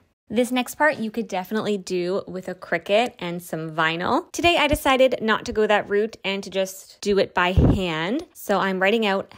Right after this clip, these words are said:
"hello" in cursive font, and I want it to have a bit more of a calligraphy look to it, and you'll see what I do later on as a bit of a fake calligraphy. Then I'm writing "fall" in capital letters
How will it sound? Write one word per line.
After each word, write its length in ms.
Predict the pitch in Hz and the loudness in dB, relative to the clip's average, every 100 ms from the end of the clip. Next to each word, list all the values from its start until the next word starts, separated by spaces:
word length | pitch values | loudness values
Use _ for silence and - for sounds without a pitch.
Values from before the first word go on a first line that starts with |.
| - | -8
"hello" 760 | 220 202 175 165 160 175 262 302 _ - | -2 0 2 2 4 2 0 -4 _ -10
in 580 | 180 170 170 170 175 185 - | -8 -6 -6 -6 -8 -10 -14
cursive 460 | - 185 175 - 185 | -6 -6 -4 0 -2
font, 680 | 185 - 147 214 320 - - - | -2 -4 -2 -2 -4 -10 -12 -4
and 140 | 214 | 0
I 60 | 196 | 2
want 160 | 214 | 2
it 40 | 240 | 0
to 80 | 240 | -2
have 120 | 220 | -2
a 40 | |
bit 140 | 202 - | 0 0
more 100 | 190 | -2
of 80 | |
a 60 | 180 | -4
calligraphy 720 | 180 - 175 170 185 - 202 190 | -6 -4 -2 -2 -6 -4 -4 -4
look 320 | 180 170 180 - | -2 -4 -4 -4
to 200 | 233 233 | 0 0
it, 260 | 330 - - - | 0 -6 -18 -10
and 180 | 165 165 | -6 -4
you'll 200 | 165 165 | -4 -6
see 560 | - - - 180 180 | -10 -16 -6 -2 -2
what 280 | - 160 170 | -2 -2 0
I 140 | 156 160 - | 0 -2 -8
do 400 | - 165 160 165 151 | -6 -4 -2 -4 -4
later 360 | 165 160 156 | -4 -4 -2
on 300 | 151 - 196 226 | -2 0 0 0
as 180 | 190 180 | -4 -4
a 40 | |
bit 120 | 175 | -4
of 100 | 170 | -2
a 300 | 170 160 165 - | 0 0 0 -6
fake 580 | - - 202 202 - _ | -10 0 2 2 -2 _
calligraphy. 1040 | - 214 185 175 175 185 - 160 196 302 - _ | -2 0 2 0 0 -2 -2 -2 0 -2 -6 _
Then 120 | - 196 | -4 -2
I'm 180 | 185 | -2
writing 240 | 170 165 175 | -4 -4 -8
"fall" 400 | - 269 277 285 | -2 2 4 2
in 240 | 208 202 | -2 -6
capital 420 | 208 - 170 190 | -6 -6 -4 -2
letters 540 | 175 165 165 165 170 | 0 0 0 -4 -6